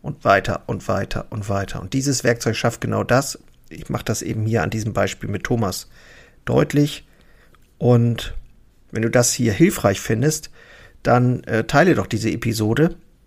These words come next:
Das würde mich sehr freuen mit anderen. Abonniere auf jeden Fall meinen Podcast. Das würde mich sehr freuen. Da bin ich dir sehr dankbar. Also, nochmal ganz kurz zusammengefasst.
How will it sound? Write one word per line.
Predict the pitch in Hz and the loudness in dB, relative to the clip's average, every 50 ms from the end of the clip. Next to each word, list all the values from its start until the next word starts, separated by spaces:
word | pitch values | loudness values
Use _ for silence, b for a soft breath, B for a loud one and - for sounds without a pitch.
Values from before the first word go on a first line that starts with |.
| _ - - | _ -10 -8
Das | 131 127 - | -8 -6 -4
würde | - - - | -4 -4 -4
mich | 120 107 - | -6 -6 -2
sehr | - 131 143 | 0 0 0
freuen | - - - 110 113 120 139 151 | 0 -2 -2 0 2 2 2 0
mit | 147 - - | 0 -2 -2
anderen. | - 120 139 135 127 139 139 127 - - | -2 -2 -2 0 0 0 0 -2 -2 -4
Abonniere | - - 110 120 117 117 127 147 - | -4 -2 0 0 2 2 2 2 2
auf | 120 117 - | 0 -2 -2
jeden | - 117 117 117 | -2 -2 -2 -2
Fall | - - 107 110 | -2 -2 -2 0
meinen | 107 104 95 95 - | 0 -2 -2 -2 -2
Podcast. | - 143 - - 117 101 117 - - | -4 -4 -4 -2 -2 -2 -2 -4 -6
Das | - - | -8 -6
würde | 113 110 104 101 | -4 -4 -2 -4
mich | 101 95 - | -6 -6 -4
sehr | - 120 131 143 | 0 0 0 0
freuen. | - - - 95 98 123 156 170 B B B B B B B B B B B B B B B B _ - | 0 -4 -4 -2 -2 -2 -2 -4 B B B B B B B B B B B B B B B B _ 2
Da | 113 110 113 113 | 4 4 4 4
bin | 113 - 107 110 | 2 0 -2 -4
ich | 107 - | -4 -4
dir | - 127 113 | -4 -4 -2
sehr | 110 107 101 | 0 0 0
dankbar. | - 107 95 92 95 - - - - - - - - _ _ _ - _ _ _ _ _ _ _ _ - B B B B B B B B B B B - - - - _ _ _ _ - | 0 0 -2 -4 -4 -6 -8 -8 -8 -12 -18 -20 -20 _ _ _ -20 _ _ _ _ _ _ _ _ -20 B B B B B B B B B B B -20 -20 -20 -20 _ _ _ _ 0
Also, | - 123 120 101 101 - 110 - - - | 2 4 4 4 2 -2 -8 -10 -10 -4
nochmal | - 123 127 139 135 131 | 0 2 4 4 4 4
ganz | 120 117 - - | 4 2 2 2
kurz | - 151 151 - | 2 2 2 2
zusammengefasst. | - 113 135 143 170 165 160 160 - 175 165 165 - - - - | 0 0 2 2 4 4 2 2 2 2 0 0 -2 -6 -12 -18